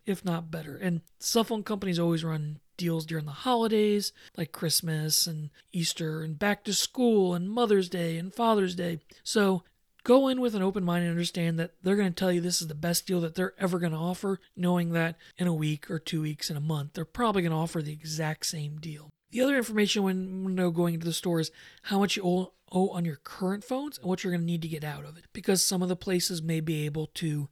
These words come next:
help you do that. I brought my bill with me. No one actually ever asked to see it or use it, but, um, it did have some information when, that was useful to me when they asked. Again,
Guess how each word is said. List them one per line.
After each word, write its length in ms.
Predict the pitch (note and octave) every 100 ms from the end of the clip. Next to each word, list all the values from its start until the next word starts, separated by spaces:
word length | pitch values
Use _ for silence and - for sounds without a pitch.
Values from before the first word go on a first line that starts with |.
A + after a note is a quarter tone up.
| _
help 260 | - F3 F3+
you 140 | D#3+
do 240 | D3 F3
that. 260 | D3+ D3+ - - F#3
I 80 |
brought 240 | G3+ A3 G#3+
my 100 | E3+
bill 300 | C#3 D3+ D#3+
with 200 | F3+ -
me. 260 | G3+ G3 - -
No 140 | G3
one 100 | A3+
actually 280 | A#3 G#3+ G#3
ever 200 | F3+ F3 -
asked 340 | E3+ E3 -
to 280 | - E3 D#3+
see 340 | - - F3+ F3+
it 80 |
or 80 | E3+
use 340 | D3 D3+ D#3 F#3+
it, 220 | G3 - _ -
but, 380 | E3+ E3 -
um, 480 | E3 D#3+ D#3 D#3+ F3 _ -
it 120 | F#3
did 120 | G3
have 140 | F#3 F3
some 120 | E3
information 440 | - E3 D#3 E3+
when, 160 | D#3+ E3
that 240 | E3+ E3+ F3+
was 160 | D3+
useful 280 | E3 D#3 E3
to 140 | - E3
me 120 | D3+
when 120 | D3+
they 160 | D3+ E3
asked. 440 | D#3+ D#3+ - - _ _ -
Again, 360 | G3 F#3+ C#3